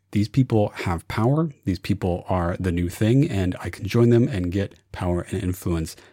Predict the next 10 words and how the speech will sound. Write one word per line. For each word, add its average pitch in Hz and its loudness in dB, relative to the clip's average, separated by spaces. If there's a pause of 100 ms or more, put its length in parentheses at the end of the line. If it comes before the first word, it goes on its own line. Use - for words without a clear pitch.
and 85 -2
economic 82 -4
solvency." 92 0 (320)
And 90 -2
that 87 -2
was 107 0
precisely 113 -2 (360)
what 87 -2
was - -8
happening. - -2